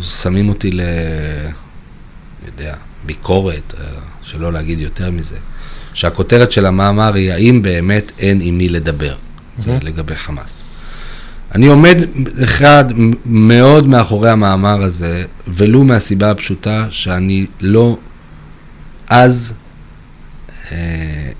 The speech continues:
Speaker 1: אה, התיימרתי להיות החוקר הכי חשוב של חמאס, או איש הביטחון הכי חשוב שמכיר את חמאס, אלא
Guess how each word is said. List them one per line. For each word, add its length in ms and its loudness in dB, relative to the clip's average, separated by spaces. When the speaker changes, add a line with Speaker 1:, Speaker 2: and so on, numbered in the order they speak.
Speaker 1:
אה, 460 -8
התיימרתי 760 2
להיות 380 0
החוקר 420 -2
הכי 200 -4
חשוב 320 -4
של 160 -6
חמאס, 440 -4
או 60 -2
איש 180 -2
הביטחון 520 -4
הכי 180 -8
חשוב 320 -8
שמכיר 400 -8
את 80 -10
חמאס, 420 -10
אלא 220 6